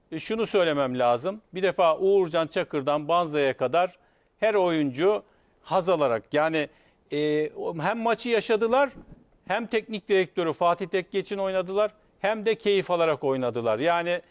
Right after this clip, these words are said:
tabii ki Trabzonspor'un yine çok eksiği vardı ama birbirlerinin açıklarını kapattılar saha içinde. Bu yardımlaşma çok önemliydi. Hani,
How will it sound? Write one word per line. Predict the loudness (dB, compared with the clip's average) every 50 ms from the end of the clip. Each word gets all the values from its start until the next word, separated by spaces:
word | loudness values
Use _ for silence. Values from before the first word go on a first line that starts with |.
| _ _ _ _
tabii | -4 -2 0 0 -2 -2
ki | -2 -2 -2 -2 -2 -2
Trabzonspor'un | 0 2 2 2 0 -2 -4 -6 -6 -6 -4 -2
yine | -2 -2 -2 -4
çok | -4 -4 -4 -2 -2
eksiği | -2 -4 -4 -4 -2 -2 0 2
vardı | 2 2 2 2 0 -2 -2 -2
ama | -2 0 0 0 0 -2 -4 -6
birbirlerinin | -6 -4 -4 -4 -2 0 0 0 0 0
açıklarını | -2 -2 -2 -6 -4 0 0 0 2 0 -2
kapattılar | -2 -2 -2 0 -2 -2 -4 -4 -4 -4 -4 -2
saha | -2 0 0 0
içinde. | 0 -2 -6 -6 -6 -6 -4
Bu | -2
yardımlaşma | 0 0 0 0 -2 -4 -6 -4 -4 -4 -6 -6 -8 -8 -8 -8 _ -20 _ _ -4
çok | -2 0 0 2
önemliydi. | 0 0 0 0 -2 -4 -6 -6 -2 0 0 0 0 -2 _ _ _ _ _ _ _ _ -6
Hani, | -6 -4 -4 -6